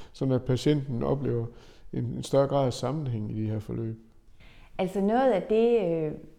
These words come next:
Speaker 2: jeg synes, man skal virkelig gøre en stor indsats for, det er at bygge en bredere bro over til det kommunale og det regionale. Man kan sige, at de to patientgrupper er varetaget lidt forskelligt. Den rygmarvsskadede patient,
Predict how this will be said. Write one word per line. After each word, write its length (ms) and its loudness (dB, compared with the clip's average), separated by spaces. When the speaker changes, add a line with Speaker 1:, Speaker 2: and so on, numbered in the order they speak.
Speaker 2:
jeg 200 -2
synes, 480 -4
man 180 -6
skal 220 -10
virkelig 440 -2
gøre 140 -2
en 80 -4
stor 220 -4
indsats 480 -6
for, 200 -6
det 160 6
er 320 0
at 60 -2
bygge 340 2
en 100 0
bredere 640 2
bro 380 4
over 260 0
til 320 -4
det 100 -8
kommunale 680 2
og 200 -4
det 100 -6
regionale. 680 -4
Man 180 -2
kan 100 -4
sige, 280 -2
at 60 0
de 180 -10
to 220 0
patientgrupper 840 0
er 120 -2
varetaget 520 -2
lidt 240 2
forskelligt. 500 -6
Den 120 2
rygmarvsskadede 680 2
patient, 480 -8